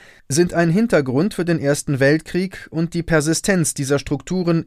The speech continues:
ebenso für den Zweiten Weltkrieg. Die Hörigkeitsstrukturen in der Mehrheit der Bevölkerung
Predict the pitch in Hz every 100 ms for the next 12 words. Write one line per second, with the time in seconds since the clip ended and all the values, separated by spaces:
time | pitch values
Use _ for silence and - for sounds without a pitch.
0 | - 160 170 160 139 143 139 - 123 143
1 | 147 - 117 117 117 107 101 - 95 -
2 | - _ _ _ _ _ _ _ _ 113
3 | 123 208 185 - 165 - - 156 - 180
4 | 170 143 139 127 165 185 156 139 123 127
5 | 165 170 156 156